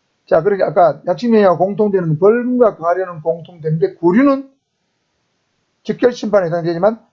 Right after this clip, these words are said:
약식명령 해당이 없습니다. 몰수,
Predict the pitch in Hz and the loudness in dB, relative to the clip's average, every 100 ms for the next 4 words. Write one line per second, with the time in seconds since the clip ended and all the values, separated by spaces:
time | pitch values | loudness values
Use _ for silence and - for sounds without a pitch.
0 | - 143 - 170 147 120 123 147 156 - | -12 -12 -10 -6 -6 -6 -10 -10 -10 -14
1 | - - _ _ _ _ _ _ _ _ | -20 -20 _ _ _ _ _ _ _ _
2 | _ _ _ _ _ - 185 269 277 294 | _ _ _ _ _ -2 2 2 0 -2
3 | 294 285 | -4 -6